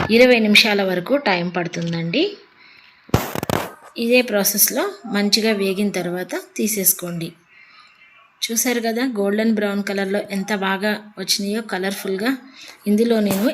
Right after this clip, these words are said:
ఎలాంటి ఫుడ్ కలర్ యాడ్ చేయలేదండి. మిగిలిన చికెన్ పీసెస్ని కూడా వేయించేసుకుని ఒక ప్లేట్లోకి తీసుకుని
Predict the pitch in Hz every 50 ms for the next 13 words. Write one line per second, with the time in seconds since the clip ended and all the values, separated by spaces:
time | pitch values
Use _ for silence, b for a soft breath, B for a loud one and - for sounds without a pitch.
0 | - 226 214 214 220 226 240 240 240 226 - 226 - - - 208 196 208 214 -
1 | - 175 180 190 190 - - 208 190 180 185 180 165 175 170 170 170 175 262 330
2 | 359 349 B B B B B B B B B B B B _ _ - 233 233 233
3 | 262 285 294 285 262 - 240 202 214 208 202 190 202 196 - 196 190 - 202 180
4 | 165 190 190 208 269 285 226 202 185 185 196 196 - 190 185 175 - - 180 196
5 | 277 349 - - - 311 320 - - 196 202 226 220 220 208 180 170 175 175 175
6 | - - 180 196 254 320